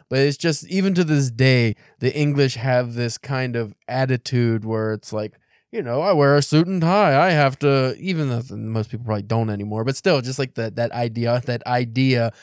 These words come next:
of having to be, like, a certain level of class you have to always keep and maintain at all times.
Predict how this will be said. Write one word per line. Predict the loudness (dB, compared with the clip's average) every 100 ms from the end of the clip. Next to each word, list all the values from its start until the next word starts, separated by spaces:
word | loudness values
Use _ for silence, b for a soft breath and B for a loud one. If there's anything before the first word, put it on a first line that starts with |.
| B
of | -2 -2 0
having | 0 0 0 -8
to |
be, | -6 -4 -2
like, | -4 -6 -10 -20 _ _ -4
a | -2
certain | 0 0 0 0 0
level | 2 4 2
of | 0
class | -6 -2 0 0 -2 -4
you | -2
have | -2
to | -2
always | 0 0 -2
keep | -4 -6 -4
and | -8 -4
maintain | -4 -4 -2 0 0
at | 2
all | 2
times. | 0 -4 -4 -4 -6